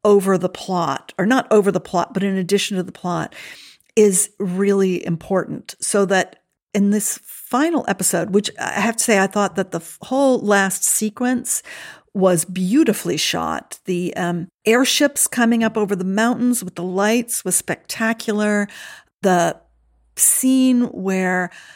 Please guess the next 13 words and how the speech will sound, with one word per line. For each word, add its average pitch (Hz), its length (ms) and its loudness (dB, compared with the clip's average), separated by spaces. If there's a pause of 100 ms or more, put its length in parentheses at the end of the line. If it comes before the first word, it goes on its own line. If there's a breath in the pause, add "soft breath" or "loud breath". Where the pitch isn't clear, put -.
(140 loud breath)
the 170 180 2
bridge 226 440 4
between 214 400 -2
the 180 80 -2
two 226 240 -2
universes 226 1040 0
was 175 160 0
beautiful 240 1160 -2
and 180 600 0 (500)
at 202 160 0
the 202 80 0
same 196 320 0
time, 202 640 -2